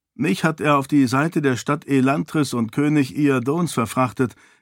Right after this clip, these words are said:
Keine sonderlich beneidenswerte Position." "Wir alle tun unser Bestes mit dem Los, das Domi uns zugeteilt hat." "Du klingst wie ein Priester."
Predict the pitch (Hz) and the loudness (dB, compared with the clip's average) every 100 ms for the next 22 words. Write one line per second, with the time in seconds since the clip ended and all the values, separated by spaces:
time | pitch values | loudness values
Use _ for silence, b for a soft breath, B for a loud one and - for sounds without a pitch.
0 | b 170 202 180 123 147 165 147 139 - | b -2 2 2 2 2 2 2 0 0
1 | 139 147 175 139 120 131 127 131 131 131 | 0 2 0 0 0 -2 -2 -2 0 0
2 | - 143 143 139 _ _ _ _ _ _ | 2 2 2 0 _ _ _ _ _ _
3 | _ _ _ _ 92 98 104 104 123 127 | _ _ _ _ -4 0 0 2 2 2
4 | 117 - 113 127 123 120 107 95 127 - | 0 -2 0 2 2 0 0 0 -2 -2
5 | 117 107 104 98 107 98 104 120 117 - | -6 -6 -6 -4 -4 -2 0 0 -2 -6
6 | - 101 95 - 82 98 117 113 113 104 | -12 -12 -12 -12 -8 -2 0 2 0 -2
7 | 95 - - 113 104 95 104 101 95 104 | -6 -8 -6 -6 -6 -6 -4 -4 -4 -4
8 | 95 - _ _ _ _ _ _ _ - | -6 -10 _ _ _ _ _ _ _ -6
9 | - - 220 190 190 190 156 - 175 196 | -4 0 0 0 0 0 0 0 -2 -2
10 | - 131 107 | -2 -2 -2